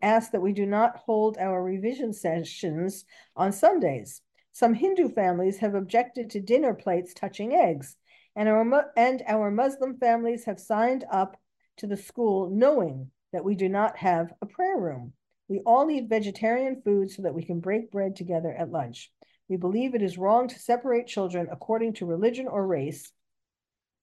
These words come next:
and that it is our duty to protect all our children."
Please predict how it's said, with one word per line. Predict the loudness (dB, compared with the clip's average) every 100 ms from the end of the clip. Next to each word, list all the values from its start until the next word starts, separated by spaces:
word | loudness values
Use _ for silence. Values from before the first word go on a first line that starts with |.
| _ _
and | 0 2 6
that | 8 8 6 0 -18 -4
it | 2
is | 2 4
our | 4 2
duty | 0 -2 0 0 -4 -10 _
to | -10
protect | -10 -4 -4 -4 -4
all | 0 2 2 0 -4 _ _ _ _ _ _
our | -4 -4 -4
children." | -4 -4 -4 -10